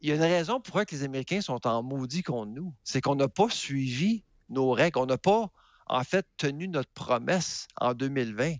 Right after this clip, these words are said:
Je m'explique. Il y avait la, il y avait la classe sept avant,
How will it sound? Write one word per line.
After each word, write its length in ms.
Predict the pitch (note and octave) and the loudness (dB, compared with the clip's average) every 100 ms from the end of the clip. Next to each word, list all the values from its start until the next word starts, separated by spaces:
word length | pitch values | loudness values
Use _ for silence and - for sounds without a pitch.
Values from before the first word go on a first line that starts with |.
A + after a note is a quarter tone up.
| - _ | -10 _
Je 140 | A#2 | -2
m'explique. 480 | B2+ - - F3+ - _ - - - - - - _ - | 0 0 0 0 0 _ -20 -20 -18 -16 -18 -20 _ 4
Il 40 | |
y 20 | |
avait 200 | C#3+ A#3+ G3+ D#3+ | 6 4 0 -2
la, 180 | D3+ C#3 - | -2 -2 -4
il 60 | |
y 40 | D3 | 0
avait 140 | A#3+ | 2
la 120 | A#3+ | 0
classe 380 | - E3 C#3+ B2 | 0 0 2 -2
sept 280 | - E3 F3 - | -2 -2 -2 -4
avant, 600 | B2+ C3 C3+ E3+ G#3 G#3 | -4 -2 -2 0 0 -4